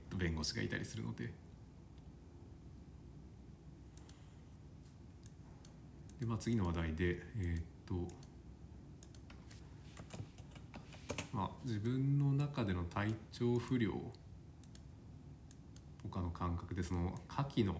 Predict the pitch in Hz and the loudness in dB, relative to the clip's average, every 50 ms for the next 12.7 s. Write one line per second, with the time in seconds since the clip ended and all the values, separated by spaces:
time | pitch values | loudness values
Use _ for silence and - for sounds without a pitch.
0 | - - 98 90 87 92 95 87 87 82 85 80 78 78 - - - - 92 - | 0 2 2 4 6 6 6 6 6 4 4 2 0 0 -2 -2 -4 -4 -6 -6
1 | - - - - - - 87 82 - - - - - - - - - - - - | -10 -14 -14 -4 2 2 4 4 2 0 -6 -12 -14 -16 -16 -16 -16 -16 -16 -16
2 | - - - - - - - - - - - - - - - - - - - - | -16 -16 -16 -16 -14 -14 -14 -14 -14 -14 -14 -14 -14 -16 -16 -14 -14 -14 -14 -14
3 | - - - - - - - - - - - - - - - - - - - - | -14 -14 -14 -14 -14 -14 -14 -14 -14 -14 -14 -14 -14 -14 -14 -14 -14 -14 -16 -16
4 | - - - - - - - - - - - - - - - - - - 101 92 | -16 -16 -16 -16 -14 -14 -14 -14 -14 -14 -14 -14 -14 -14 -14 -6 2 4 6 6
5 | 98 120 135 139 139 139 139 131 104 90 - - - - - - - - - - | 6 6 6 6 8 8 8 8 8 6 2 -4 -10 -12 -12 -12 -12 -12 -14 -14
6 | - - - - - - - 101 - - - - 165 156 139 104 110 127 - - | -14 -14 -14 -12 -2 4 4 4 4 4 6 6 8 10 10 10 8 6 6 6
7 | 120 107 98 85 80 78 76 78 78 - - - - - - - - 82 80 80 | 6 8 8 8 8 6 4 2 -2 -4 -6 -12 -12 -8 -4 0 2 4 4 4
8 | 80 78 80 78 80 78 80 - - - - - - 50 - - - - - - | 4 4 2 2 2 0 0 -2 -2 -4 -2 -2 0 -2 -2 -2 -4 -6 -6 -6
9 | - - - - - - - - - - - - - - - - - - 110 90 | -8 -10 -14 -14 -14 -16 -16 -14 -14 -14 -14 -14 -14 -14 -12 -10 -4 0 2 2
10 | 78 76 76 76 78 78 78 - - - 143 123 107 - - - - - - - | 2 2 0 0 0 -2 -2 -4 -4 -4 -2 -2 -2 -4 -6 -10 -12 -14 -14 -14
11 | - - - - - - - - - - 92 85 85 87 85 87 87 - - - | -14 -14 -14 -14 -14 -14 -14 -10 -4 0 2 2 4 4 2 2 0 -2 -6 -12
12 | - - - - - - - - 95 92 85 85 - | -12 -12 -12 -12 -12 -12 -4 0 2 4 4 4 2